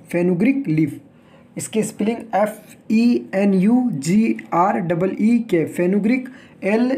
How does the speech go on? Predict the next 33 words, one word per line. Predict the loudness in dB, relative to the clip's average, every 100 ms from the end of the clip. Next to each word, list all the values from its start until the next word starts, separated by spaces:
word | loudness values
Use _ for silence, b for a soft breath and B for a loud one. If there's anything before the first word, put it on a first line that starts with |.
| -4
ई | -2 -2 0
ए | 0 -2 -8 -20 -4 -2 0 -2 -2
एफ़, | -2 -4 -6
लीफ, | 0 0 0 -6 -8 -2
फेनुग्रीक | 0 2 0 0
लीफ, | 2 2 -2 -10 -4
फेनुग्रीक | 0 2 0 0 -2
लीफ | 0 0 0
मतलब | -2 -2 -2 -4 B B -4
मेथी | -2 -2 -2 -4
पत्ता। | -4 -6 -6 -6 -8 B B B B B -18 -6
अगली | -2 2 2
जो | 2 0
हमारी | 0 -2
सब्जी | -2 -2 0
है | 0
वो | 2
है | 0 0
चोलाई, | 0 0 2 2 0 -4 -14 -8
चोलाई, | 0 2 4 2 -2 B B -16
इसको | -8 -4
बोलते | -2 -2 -2 -6
हैं |
इंग्लिश | -4 -6 -4
में | -4 -2
amaranthus, | -2 2 0 0 -2 -4 -6 -8 -2
amaranthus, | 0 2 0 0 -2 -4 -8 -12
स्पेलिंग | -4 0 0 0 -2
ए | 0 0 -2 -2
एम | 0 0 -2 -2
ए | 0 0 -2 B B -4
आर | 0 0 -2 -4
ए | -2